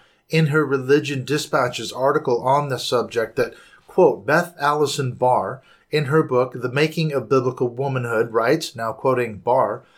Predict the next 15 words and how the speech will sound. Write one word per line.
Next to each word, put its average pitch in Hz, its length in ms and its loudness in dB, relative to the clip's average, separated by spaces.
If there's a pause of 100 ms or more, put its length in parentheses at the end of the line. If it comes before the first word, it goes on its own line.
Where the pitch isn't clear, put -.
(320)
"Complementarianism 165 1200 0
is 113 160 -6
patriarchy, 135 880 -2
and 131 160 -4
patriarchy 120 840 -2 (280)
is 127 180 0
about 107 460 -2
power." 147 400 0
And 107 120 -14
Kate 135 280 2
West 139 260 0
goes 120 160 -2
on 113 160 -6
to 98 60 -10
say, 139 480 0